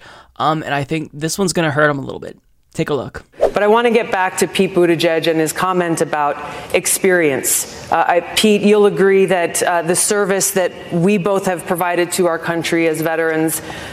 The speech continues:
Speaker 2: by itself does not qualify us to serve as commander-in-chief. I think the most recent example of your inexperience in national security and foreign policy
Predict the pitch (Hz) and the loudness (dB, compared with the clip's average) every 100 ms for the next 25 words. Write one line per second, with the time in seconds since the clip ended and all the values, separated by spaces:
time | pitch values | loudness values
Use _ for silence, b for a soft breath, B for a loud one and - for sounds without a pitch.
0 | B - 202 214 - 233 240 - 208 170 | B -4 -2 0 0 2 0 0 0 2
1 | 185 180 180 - 180 - 190 180 170 175 | 2 2 -2 -4 -10 -4 0 0 0 0
2 | 170 160 160 - 165 180 170 160 151 - | 0 0 0 -2 0 0 0 -2 -2 -2
3 | 165 160 156 151 151 - 160 147 - - | -2 -2 -2 -2 -2 0 0 0 -4 -8
4 | B B B B - 185 180 196 202 202 | B B B B -2 2 2 4 2 2
5 | 185 185 214 214 202 180 156 175 175 160 | 2 2 2 2 0 0 0 -2 -2 0
6 | 175 170 165 170 156 165 180 180 170 175 | 0 0 0 -2 0 2 4 2 0 -2
7 | - 220 247 233 - 220 196 180 160 175 | -2 0 0 -2 -4 -2 0 0 0 0
8 | 165 160 156 - 165 - 160 196 196 185 | 0 -2 -2 -2 -2 -2 -2 0 0 2
9 | 175 160 160 165 160 151 170 170 185 175 | 0 0 -2 -2 -2 -2 -2 -2 -2 -2
10 | - 160 156 B | 0 0 0 B